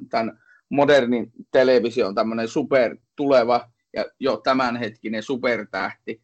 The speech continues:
Mainitaan usein näissä luojissa. Killing Eve on kahden päähenkilönsä Villanellin ja Eve Polastrin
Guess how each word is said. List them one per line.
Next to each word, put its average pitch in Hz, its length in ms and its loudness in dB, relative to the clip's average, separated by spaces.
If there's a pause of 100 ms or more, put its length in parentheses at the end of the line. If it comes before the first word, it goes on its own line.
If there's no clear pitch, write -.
(280)
Mainitaan 120 580 0
usein 120 320 -2
näissä 110 280 -6
luojissa. 110 600 -2 (880)
Killing 151 380 0
Eve 143 260 0 (400)
on 143 420 0 (180)
kahden 139 600 2
päähenkilönsä 120 1080 0 (1200)
Villanellin 135 840 2
ja 117 300 0 (760)
Eve 151 280 0 (240)
Polastrin 139 960 2